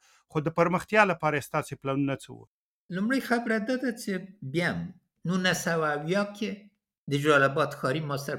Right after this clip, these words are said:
Speaker 2: پلان برابر سوی و او بیا دوه زره او دولس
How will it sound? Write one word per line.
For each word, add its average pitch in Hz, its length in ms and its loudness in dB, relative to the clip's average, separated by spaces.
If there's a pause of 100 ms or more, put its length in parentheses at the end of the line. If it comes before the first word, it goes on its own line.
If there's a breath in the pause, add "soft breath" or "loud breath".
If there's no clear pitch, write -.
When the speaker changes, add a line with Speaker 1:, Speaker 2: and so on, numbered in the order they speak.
Speaker 2:
پلان 147 160 -2 (100)
برابر 127 300 0
سوی 202 420 -6
و 190 60 -8 (240)
او 123 80 2 (140)
بیا 151 140 4 (300)
دوه 147 140 6
زره 139 240 2
او 131 220 -2 (260)
دولس 120 440 2